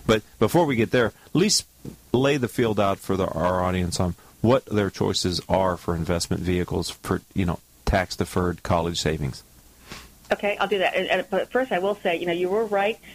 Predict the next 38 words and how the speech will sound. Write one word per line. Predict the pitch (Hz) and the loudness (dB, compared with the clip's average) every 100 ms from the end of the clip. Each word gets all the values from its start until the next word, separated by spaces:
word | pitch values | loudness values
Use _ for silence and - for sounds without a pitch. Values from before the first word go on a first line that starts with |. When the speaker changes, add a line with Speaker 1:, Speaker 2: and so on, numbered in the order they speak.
| - | -6
Speaker 2:
You | 254 | -4
can | 311 | 0
open | 190 233 262 | 0 0 -2
up | - | -2
an | 190 | -4
account | - 190 - | -2 -4 -4
for | - | -4
yourself | 175 165 - 170 208 262 - | -4 -4 -2 0 0 -4 -6
before | 180 190 | -6 -4
you | 180 175 | -4 -2
have | 180 185 - | -2 -2 -2
kids, | 269 311 - - - - - | -4 -4 -6 -18 -18 -18 -8
and | 180 | -4
then | 175 175 | -2 -4
you | |
can | 170 | -4
transfer | 165 196 190 190 190 | -4 -2 -2 -4 -4
the | 170 | -4
beneficiary | 165 165 160 185 - 165 | -4 -4 -4 -4 -2 -4
when | 151 | -2
you | 156 | -4
do | 151 170 | -4 -4
have | 170 156 | -4 -4
children. | - 175 160 131 - | -2 -2 -2 -4 -4
So | 160 | -4
if | 147 | -4
you're | 220 196 | -2 -2
really | 156 175 208 226 | -2 -2 -2 -4
smart | - 220 226 175 | -4 -2 -2 -4
and | |
get | 165 - | -8 -4
started | 202 175 - | -2 -2 -2
early, | 190 202 202 208 - - - | -2 0 -2 -4 -12 -12 -4
that | 170 | -4
is | 160 | 0
absolutely | 170 175 - 190 175 | 0 0 -4 -4 -4
an | 160 | -2
option. | 175 175 - 147 | -2 -4 -4 -6